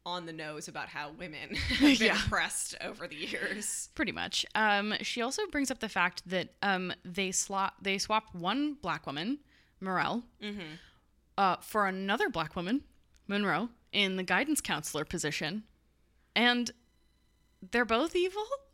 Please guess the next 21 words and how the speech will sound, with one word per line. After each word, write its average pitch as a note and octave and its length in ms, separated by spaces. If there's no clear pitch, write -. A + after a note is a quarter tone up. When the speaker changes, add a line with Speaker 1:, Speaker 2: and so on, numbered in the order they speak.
Speaker 1:
Well, F4 380
I A#4 320
really A4+ 440
like A3+ 340
Morel G3+ 380
because G3 340
I F#3+ 80
think G3+ 440
that G3 280
she - 280
was G#3+ 180
the A3+ 140
only G3+ 300
person F#3+ 420
to - 100
ever E3+ 180
really D#3 260
challenge D#3+ 720
Scott's - 840
sort F3+ 300
of C#3+ 220